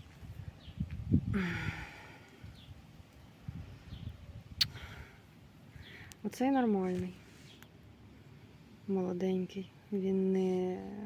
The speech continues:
не в'ялий, а оці всі бутони. Ось бачите. Можливо, треба,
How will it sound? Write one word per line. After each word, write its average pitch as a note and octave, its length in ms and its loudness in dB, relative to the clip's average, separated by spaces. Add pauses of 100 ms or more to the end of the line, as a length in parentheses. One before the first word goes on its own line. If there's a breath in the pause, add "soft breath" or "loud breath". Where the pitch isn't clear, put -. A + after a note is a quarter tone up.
не G3+ 160 6
в'ялий, F#3 680 0
а F#3+ 140 0
оці G3 400 -2
всі F#3+ 420 0 (800 loud breath)
бутони. F#3 720 -2 (1600)
Ось F3 140 -4
бачите. F#3 420 -10 (2250 loud breath)
Можливо, G3+ 460 8
треба, G3 400 6